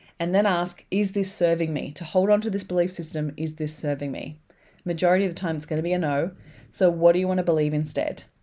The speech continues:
You wanna start with building your self-trust and self-belief and a strong sense of who you are by honoring your own uniqueness, by honoring your own authentic self, and fully accept yourself for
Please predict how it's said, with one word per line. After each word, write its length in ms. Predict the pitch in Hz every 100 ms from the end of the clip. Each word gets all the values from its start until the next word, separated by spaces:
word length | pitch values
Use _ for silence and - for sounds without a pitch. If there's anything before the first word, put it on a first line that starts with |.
| _ _ _ _ _ _ _ _ -
You 100 | 180
wanna 120 | 180
start 420 | - - 165 175
with 220 | 185 190
building 400 | 180 170 170 160
your 140 | 160 151
self-trust 600 | 156 151 151 - 165 -
and 120 | 175
self-belief 880 | - 156 - 156 139 160 254 - - _ _ _ _
and 120 | 156
a 60 | 156
strong 340 | 151 - 160
sense 240 | 160 160 165
of 80 | 151
who 200 | - 160
you 300 | 147 151 -
are 320 | 139 139 196
by 240 | 185 165 -
honoring 420 | 170 190 202 180 160
your 180 | 156
own 200 | 151 151
uniqueness, 720 | 147 143 143 - 185 302 - - - - - -
by 140 | 180 -
honoring 500 | 180 202 196 175 170
your 260 | 160 156 165
own 460 | 160 160 160 156 -
authentic 560 | 180 - 170 - 165
self, 600 | - 156 147 294 - - _ _ _ _ 202
and 120 | 202
fully 320 | - 302 302
accept 400 | - - 202 -
yourself 440 | 196 - 151 -
for 180 | - 175